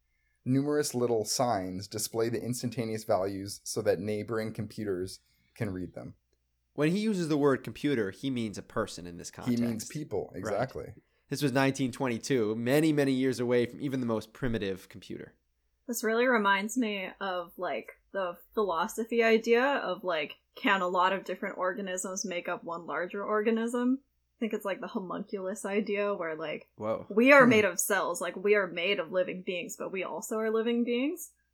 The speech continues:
Speaker 3: It's just, like, a very interesting philosophy question that this brings to mind. <laughs>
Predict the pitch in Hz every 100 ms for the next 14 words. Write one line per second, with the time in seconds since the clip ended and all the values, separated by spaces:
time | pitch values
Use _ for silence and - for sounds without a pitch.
0 | _ _ _ _ - - 220 214 202 190
1 | 262 254 214 226 214 - 294 196 170 220
2 | 175 175 180 - 139 165 - - - 202
3 | 196 - 175 208 220 185 180 208 226 _
4 | _ -